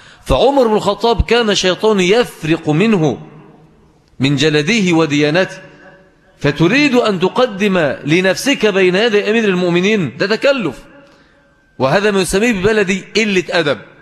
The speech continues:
راجل ما ترباش، مش عنده أدب ولا تربية، ولذلك كان عقاباً أن إيه؟ أن يضرب، لأنه كان غير مؤدب. ودائمًا ال-، العلم يقدم عليه ماذا؟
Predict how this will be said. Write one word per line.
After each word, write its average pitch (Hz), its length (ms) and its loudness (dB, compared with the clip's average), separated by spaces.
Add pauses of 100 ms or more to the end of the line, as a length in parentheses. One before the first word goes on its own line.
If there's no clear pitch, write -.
(1040)
راجل 240 180 0
ما 208 120 2
ترباش، 180 520 -2 (480)
مش - 100 -10
عنده 208 340 0
أدب 190 160 0
ولا 165 160 2
تربية، 151 440 0 (720)
ولذلك 151 460 0
كان 196 260 0
عقاباً 202 680 -2
أن 190 60 -4
إيه؟ 208 300 2 (800)
أن 139 100 0
يضرب، 233 400 2 (800)
لأنه 139 220 0
كان 165 240 -2
غير 285 200 2
مؤدب. 240 500 0 (960)
ودائمًا 175 500 2 (220)
ال-، 147 300 0
العلم 208 540 2
يقدم 190 580 0
عليه 175 400 0
ماذا؟ 170 420 -2